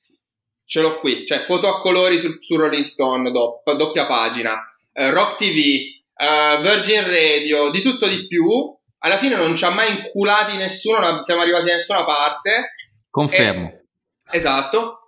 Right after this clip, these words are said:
Speaker 2: È il
Speaker 1: E
Speaker 2: gruppo che ho sentito meno dei tre, in assoluto, anche solo nominare il numero di volte che l'ho visto sulla stampa.
Speaker 1: Sì, sì, in Italia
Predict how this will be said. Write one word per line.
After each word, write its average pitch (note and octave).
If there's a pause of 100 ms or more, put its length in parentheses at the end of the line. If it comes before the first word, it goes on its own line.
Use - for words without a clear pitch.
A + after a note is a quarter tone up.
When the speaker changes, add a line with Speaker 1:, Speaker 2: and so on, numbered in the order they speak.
(120)
Speaker 2:
È F3+
il E3
Speaker 1:
E E3+
Speaker 2:
gruppo F#3+
che F3+
ho E3+
sentito F3
meno D3+
dei D3
tre, F2+
in A#2
assoluto, B2+
anche D3
solo F#3
nominare D#3
il A2+
numero E3
di C#3
volte D3
che D#3
l'ho C3+
visto C3+
sulla B2
stampa. F2+
Speaker 1:
Sì, -
sì, A3
in E3+
Italia A#3